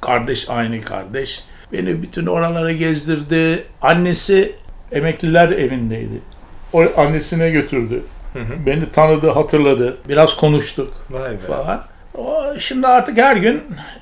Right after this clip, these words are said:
Speaker 1: her gün değilse bile hafta,
Speaker 2: Zaman.
Speaker 1: ayda bir defa çok fotoğrafa meraklı, fotoğraf ailesinden, çocuklarından hepsiyle tanıştık. Fotoğraf gönderiyor. Fakat WhatsApp'a geçiremedik adamı ya. O,
Speaker 2: <laughs>
Speaker 1: yani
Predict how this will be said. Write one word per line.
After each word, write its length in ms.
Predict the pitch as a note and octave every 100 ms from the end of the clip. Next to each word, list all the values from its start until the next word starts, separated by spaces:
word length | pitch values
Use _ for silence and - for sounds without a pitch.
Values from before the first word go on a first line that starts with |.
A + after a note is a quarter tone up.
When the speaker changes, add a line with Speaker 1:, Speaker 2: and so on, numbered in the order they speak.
| - -
Speaker 1:
her 320 | - B2+ D#3+
gün 240 | D#3+ D#3+
değilse 340 | F#3 F3+ D3+ A#2+
bile 380 | A#2+ G3+ A#3+ - - - - - - -
hafta, 200 | E3 D3
Speaker 2:
Zaman. 220 | F3+ F3+
Speaker 1:
ayda 380 | - F3+ F#3 F#3+
bir 100 | F#3+
defa 540 | F#3 - F3 G3 G#3 - - - A#3+ A3 -
çok 260 | - F3+ F3 - - F3 D3 -
fotoğrafa 400 | D#3+ E3 D3+ E3+
meraklı, 480 | D#3+ D3+ C3 C#3+ C#3+
fotoğraf 480 | D#3+ D3+ D3+ C#3+
ailesinden, 720 | - C#3+ D3 C#3 D3+ C3+ C3+ C3
çocuklarından 920 | D3 C#3+ - D3 C#3 C#3 C#3 C3+ B2+
hepsiyle 500 | D#3 D#3 C#3+ C3 A#2+
tanıştık. 500 | B2+ A2+ - - - - - -
Fotoğraf 380 | C#3+ D3 D3 C#3+ - - -
gönderiyor. 640 | A#2+ A#2+ A2+ G#2+ G#2+ D3+ - - -
Fakat 320 | F#3+ A3+ -
WhatsApp'a 640 | C#3+ C#3+ G#3 G#3 C#4 B3+ D4
geçiremedik 720 | A#3 C#4+ - D4 D4 C#4+ A3
adamı 300 | G3 D#3+ D3+
ya. 260 | C#3 C#3 D3 F3+
O, 20 | B3 -
Speaker 2:
<laughs> 0 | A#3 G3+ G3 G#3+
Speaker 1:
yani 180 | G3